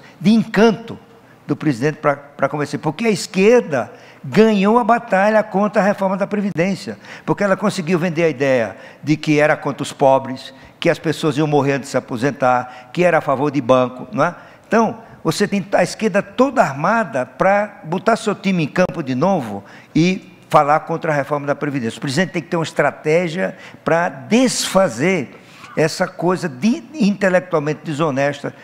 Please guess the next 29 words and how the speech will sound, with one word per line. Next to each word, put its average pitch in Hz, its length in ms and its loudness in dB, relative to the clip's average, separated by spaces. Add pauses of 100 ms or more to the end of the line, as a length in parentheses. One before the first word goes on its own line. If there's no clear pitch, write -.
(200)
que 151 140 2
a, 143 160 0
o, 143 320 -4
a 139 100 0
esquerda 131 400 -4
usou 131 240 0
pra 127 200 -2
barrar 123 800 -2
a, 123 300 -2
a 127 40 0
Previdência. 139 500 -4
É 175 100 2
nisso 175 320 0
que 202 100 0
eu 170 140 2
acho 160 180 -2
que - 60 -14
está - 600 -4
o 170 120 -2
desafio. 143 500 0
Mas 156 160 0
se - 140 -2
ele 254 120 0
começar 190 480 2
com - 240 -4
a 143 40 -2
reforma 147 240 -2
da 139 80 -4
Previdência, 127 600 -6